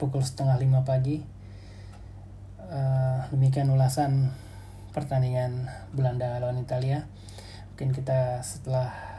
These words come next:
episode ini kembali lagi ngulik Eredivisie. Walaupun mungkin ada kabar bahwa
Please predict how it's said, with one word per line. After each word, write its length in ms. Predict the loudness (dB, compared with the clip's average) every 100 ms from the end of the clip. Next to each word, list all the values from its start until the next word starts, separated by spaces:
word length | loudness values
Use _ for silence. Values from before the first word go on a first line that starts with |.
| -14 -14 -14 -8
episode 400 | -4 -2 0 4
ini 400 | 4 4 4 4
kembali 320 | 2 4 6
lagi 560 | 6 4 2 2 4 4 2 0
ngulik 400 | 0 2 2 0 -2
Eredivisie. 720 | 0 2 2 2 0 0 -4 -6 -12 -12 -10 -10 -10 -10 -10 0
Walaupun 460 | 2 4 4 4
mungkin 300 | 4 4 2 4 4 4 2 -2 -2 -4 -8 -10 -10 -10 -6
ada 240 | -2 0
kabar 400 | 2 4 4 4
bahwa 420 | 2 2 4 4